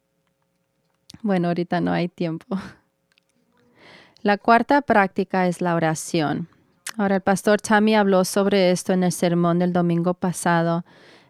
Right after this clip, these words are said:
así que nuevamente vaya a nuestro sitio web o canal de YouTube para escuchar, especialmente si se lo perdió.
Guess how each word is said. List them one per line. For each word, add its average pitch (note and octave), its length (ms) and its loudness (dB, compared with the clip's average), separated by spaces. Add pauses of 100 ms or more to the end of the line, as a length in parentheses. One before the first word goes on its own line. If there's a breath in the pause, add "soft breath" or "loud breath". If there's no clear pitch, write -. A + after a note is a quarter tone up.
así G#3+ 220 -2
que G#3+ 160 -2
nuevamente G#3 720 2
vaya G3+ 320 0
a - 20 0
nuestro G#3 360 0
sitio G3 420 0
web F3+ 260 -2
o F3 80 -2
canal F3+ 380 0
de G#3 160 0
YouTube A3 540 0
para F3 200 0
escuchar, - 680 -4
especialmente G3+ 840 -2
si - 140 -8
se F3 160 -4
lo E3 120 -4
perdió. E3 540 -6